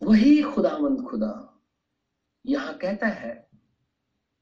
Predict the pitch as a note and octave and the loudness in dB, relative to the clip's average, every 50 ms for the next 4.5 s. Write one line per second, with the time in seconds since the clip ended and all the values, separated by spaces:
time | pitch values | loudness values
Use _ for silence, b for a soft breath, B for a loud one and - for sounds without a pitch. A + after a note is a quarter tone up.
0 | _ _ _ _ _ _ _ _ _ _ A#3 _ _ _ _ _ _ _ _ _ | _ _ _ _ _ _ _ _ _ _ _ _ _ _ _ _ _ _ _ _
1 | _ _ _ _ _ _ _ _ _ _ _ _ _ _ _ _ _ _ _ _ | _ _ _ _ _ _ _ _ _ _ _ _ _ _ _ _ _ _ _ _
2 | _ _ _ _ _ _ _ _ _ G#3+ G#3+ G#3 - C4 C#4+ D4 D4+ C#4+ B3+ - | _ _ _ _ _ _ _ _ _ -2 -2 0 0 -2 -2 0 0 -2 -2 -2
3 | - - A3+ B3+ C4+ C4+ - - D#3 F3 F#3+ G#3 - - F3+ D3+ C#3 - - - | -4 -4 -2 -2 -2 -2 -4 -6 -8 -10 -10 -12 -12 -12 -12 -12 -12 -14 -16 -18
4 | F#3+ F#3 E3 - A2+ A2 A2 A#2 _ _ | -18 -16 -16 -16 -18 -18 -20 -20 _ _